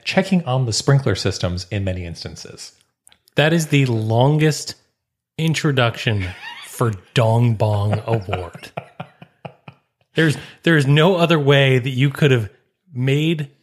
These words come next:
Speaker 2: Dong Bong a longer, what? Nope, nope, I'm gonna leave that right there.
Speaker 1: Just leave it there.
Speaker 2: I just used the word intro.
Speaker 1: Yep.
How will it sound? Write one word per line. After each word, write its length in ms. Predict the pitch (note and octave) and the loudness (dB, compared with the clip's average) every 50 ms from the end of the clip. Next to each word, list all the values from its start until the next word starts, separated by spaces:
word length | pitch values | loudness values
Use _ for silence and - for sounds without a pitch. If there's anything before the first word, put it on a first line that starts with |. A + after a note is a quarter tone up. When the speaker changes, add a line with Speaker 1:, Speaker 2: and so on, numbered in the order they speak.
| _ - A2+ A2 | _ -14 -12 -4
Speaker 2:
Dong 420 | G2+ B2+ B2 B2+ C3 C#3 D3 C#3+ B2+ | 0 2 4 4 6 4 4 2 2
Bong 500 | A2+ A2 G#2 F#2+ F2+ F2 F2+ F2 E2 - _ _ _ _ _ _ _ | 2 0 0 0 -2 -6 -10 -12 -14 -16 _ _ _ _ _ _ _
a 160 | - C3 B2+ A#2 | -4 -4 -2 -2
longer, 840 | A2+ G#2+ G#2+ A2 A2+ A2+ A#2+ A#2+ A#2+ A2+ A2+ A2+ A2+ A2 G#2+ - _ _ _ _ _ _ | -2 -4 -2 -2 0 0 2 0 0 0 0 0 0 -2 -4 -6 _ _ _ _ _ _
what? 320 | - B2 B2 B2 - - _ _ _ - | -6 -4 -4 -4 -6 -18 _ _ _ -2
Nope, 160 | C3+ C#3 C#3 - - _ - C#3+ | -2 -2 -2 -4 -16 _ -2 -2
nope, 160 | C#3 C#3 C#3 - | -2 -2 -2 -2
I'm 60 | C#3+ | 0
gonna 140 | C3 A#2+ A#2 | 0 2 2
leave 140 | A#2 G#2+ | 0 0
that 100 | A2+ A2 | 0 -2
right 160 | G#2+ G#2 G#2+ - | -2 -2 -2 -2
there. 100 | A2+ G2+ | -2 -2
Speaker 1:
Just 60 | A2 | -2
leave 80 | A2 | -2
it 40 | A2 | -2
there. 180 | A2 G2 F#2 - - - - _ _ _ _ _ _ _ _ _ _ _ _ - | -2 -2 -2 -2 -10 -20 -20 _ _ _ _ _ _ _ _ _ _ _ _ -4
Speaker 2:
I 80 | - F3 | -4 -2
just 240 | F3 G3 F#3 - F#3+ | 0 -2 -2 0 2
used 180 | F#3+ F3 D3 | 0 2 2
the 60 | F3 | 0
word 180 | D#3+ D3 C#3+ C3+ | 0 0 0 0
intro. 380 | C#3 C#3 C3+ - A2 G2 G2+ - _ _ - | 0 -2 -2 -4 -6 -6 -6 -10 _ _ -8
Speaker 1:
Yep. 180 | A#2+ A2 G#2+ | -6 -6 -6